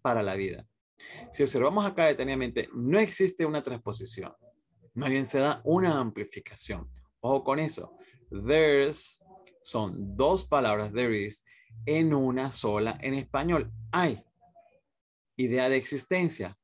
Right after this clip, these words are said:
artículo indefinido, sustantivo, preposición, se da un artículo definido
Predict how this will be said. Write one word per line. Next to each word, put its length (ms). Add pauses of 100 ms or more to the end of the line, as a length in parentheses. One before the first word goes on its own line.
(320)
artículo 480
indefinido, 720
sustantivo, 960
preposición, 880 (240)
se 160
da 220
un 120
artículo 680
definido 600